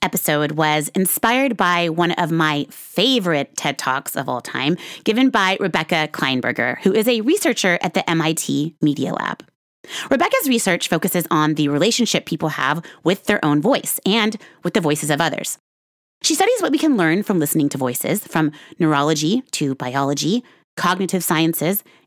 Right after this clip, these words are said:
and linguistics. Rebecca and her team create tools and experiences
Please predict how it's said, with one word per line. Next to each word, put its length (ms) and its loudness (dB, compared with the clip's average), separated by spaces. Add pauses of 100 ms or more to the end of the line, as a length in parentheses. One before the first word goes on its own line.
and 260 2
linguistics. 680 -2 (680)
Rebecca 300 2
and 100 0
her 120 2
team 480 0
create 320 0
tools 560 0
and 80 4
experiences 840 0